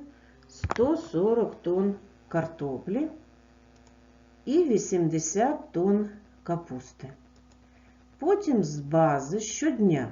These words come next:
вивозили картоплі в два з половиною рази більше, ніж капусти. І через вісім днів їх кількість на базі стала однаковою. Скільки тонн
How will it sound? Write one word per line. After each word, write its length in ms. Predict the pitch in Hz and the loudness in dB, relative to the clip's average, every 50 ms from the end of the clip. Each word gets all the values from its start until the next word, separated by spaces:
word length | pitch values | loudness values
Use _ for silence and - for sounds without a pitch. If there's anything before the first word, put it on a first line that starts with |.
| - - - | -10 -14 -8
вивозили 760 | 139 151 180 185 196 240 294 349 311 254 247 226 208 190 | -4 -2 0 0 0 0 0 0 0 2 2 2 2 2
картоплі 960 | 175 - - 202 214 214 208 - - 170 165 156 143 135 - 175 233 302 311 - - - - - - - - - | 2 0 0 0 0 0 -2 -4 -4 -2 0 0 0 -2 -4 -4 -4 -4 -4 -6 -10 -20 -20 -20 -20 -20 -14 -10
в 120 | 160 156 | -8 -6
два 380 | 151 170 190 190 240 247 233 202 | -2 -2 0 2 4 4 2 2
з 100 | - - | -2 -4
половиною 840 | - - 190 180 185 190 185 180 196 202 196 185 170 165 165 165 | -4 0 0 2 2 2 2 4 6 6 6 6 4 0 0 0
рази 340 | 160 160 165 160 160 165 156 | 0 0 -2 -2 0 0 -2
більше, 720 | 147 147 147 156 202 254 330 349 339 - - - 185 131 - - - - _ _ _ _ _ _ - | -2 -2 -4 -4 0 2 2 2 0 -2 -6 -8 -10 -10 -10 -12 -20 -20 _ _ _ _ _ _ -4
ніж 240 | 226 294 330 - | -2 -2 -2 -4
капусти. 720 | - - 254 240 - - 151 135 131 - - - - 202 - - - - - - - - - - - - - _ _ - _ _ _ _ _ _ - - - - _ | -4 -4 -4 -4 -4 -6 -8 -10 -10 -10 -14 -16 -16 -16 -16 -18 -20 -20 -20 -20 -20 -20 -20 -20 -20 -20 -20 _ _ -20 _ _ _ _ _ _ -20 -20 -20 -14 _
І 140 | - 240 233 | -2 -2 -2
через 540 | 190 - - 208 202 190 190 190 180 180 185 | -2 0 2 4 4 6 4 2 2 0 -4
вісім 540 | 175 190 220 226 202 - - - 196 196 185 | -4 -2 0 0 -2 -2 0 2 2 2 2
днів 540 | 175 190 202 233 269 320 381 415 392 - - - - _ _ _ _ _ _ | 2 0 2 4 4 6 4 4 2 -2 -8 -18 -20 _ _ _ _ _ _
їх 420 | - 165 170 196 185 165 - - - | -6 -2 2 2 2 2 0 -6 -8
кількість 560 | - 220 277 359 349 - - 359 339 339 - | -4 -2 0 0 0 0 0 0 0 0 0
на 180 | 302 302 302 | 0 0 0
базі 400 | 269 247 269 269 277 277 254 233 | 0 0 0 0 0 0 -2 -4
стала 500 | 214 - - - 294 330 370 359 330 302 | -6 -6 -4 -2 0 2 2 2 0 -2
однаковою. 960 | - - - 247 - - 147 143 143 143 135 - - 147 139 135 135 135 135 135 - _ _ _ _ _ _ _ _ _ _ _ | -4 -4 -6 -6 -4 -4 -6 -6 -6 -8 -10 -10 -12 -12 -12 -10 -10 -12 -12 -14 -16 _ _ _ _ _ _ _ _ _ _ _
Скільки 560 | - - - - - 330 339 285 220 - - 202 | -18 -18 -10 -4 0 2 2 2 0 0 -2 -4
тонн 340 | - - 208 185 175 175 | 0 0 2 2 2 0